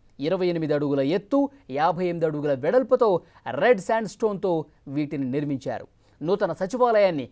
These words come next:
గ్రీన్ కాన్సెప్ట్ విధానంలో నిర్మించారు. గాలి, వెలుతురు ధారాళంగా వచ్చే విధంగా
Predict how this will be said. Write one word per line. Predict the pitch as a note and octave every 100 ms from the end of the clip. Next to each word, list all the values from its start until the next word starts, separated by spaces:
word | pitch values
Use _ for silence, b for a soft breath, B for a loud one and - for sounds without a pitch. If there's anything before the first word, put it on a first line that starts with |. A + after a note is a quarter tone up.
| b D#3+
గ్రీన్ | F3 D4 C#4+
కాన్సెప్ట్ | G#3+ G#3+ - G3+ E3
విధానంలో | C#3 C#3 G#3 F#3+ F3
నిర్మించారు. | D#3+ C#3+ C#3+ C#3 A#2+ F#2+ _ _ _ D3
గాలి, | C#3+ G#3 B3 C4+ C#4 -
వెలుతురు | C#3+ F3 G3+ F#3+ F3+
ధారాళంగా | C3+ B2+ E3+ G3 F3+ E3+ D#3+
వచ్చే | D3+ C#3+ D3
విధంగా | C#3 C#3+ C3+ A#2+